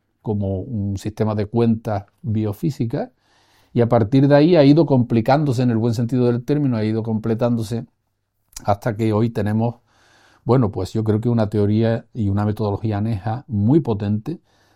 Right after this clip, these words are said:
para explicar, digamos, la caja negra del funcionamiento de la sociedad. Es decir, de que, por ejemplo, yo estoy aquí hablando, pero para que yo pueda hablar, mm, ha, ha hecho falta, pues, de fabricar la mesa, fabricar el ordenador, fabricar todo el sistema de,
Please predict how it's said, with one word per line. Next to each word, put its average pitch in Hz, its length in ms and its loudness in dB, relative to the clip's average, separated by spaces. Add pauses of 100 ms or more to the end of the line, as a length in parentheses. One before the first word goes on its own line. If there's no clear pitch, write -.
para 104 200 0
explicar, 117 640 -2 (280)
digamos, 113 300 0
la 110 140 0
caja 123 260 0
negra 117 360 2
del 107 120 0
funcionamiento 107 640 -2
de 101 60 -2
la 92 100 -4
sociedad. 95 480 -10
Es 92 80 -16
decir, 95 300 -8
de 92 280 -6
que, 95 240 -8 (760)
por 101 140 -2
ejemplo, 110 200 4
yo 101 100 2
estoy 113 180 0
aquí 113 220 0
hablando, 135 640 2 (380)
pero 104 280 -2
para 101 280 -2
que 98 100 -4
yo 104 120 -2
pueda 107 260 -2
hablar, 113 360 2 (140)
mm, 98 400 -4
ha, 92 480 -6
ha 98 60 -4
hecho 104 200 -6
falta, 113 680 -2
pues, 95 380 -8
de - 120 -12
fabricar 95 440 -8
la 104 160 -4
mesa, 123 500 -4
fabricar 101 520 -6
el 101 100 -4
ordenador, 107 640 -4
fabricar 101 580 -6
todo 107 240 -2
el 92 80 -6
sistema 107 500 -6
de, 98 280 -6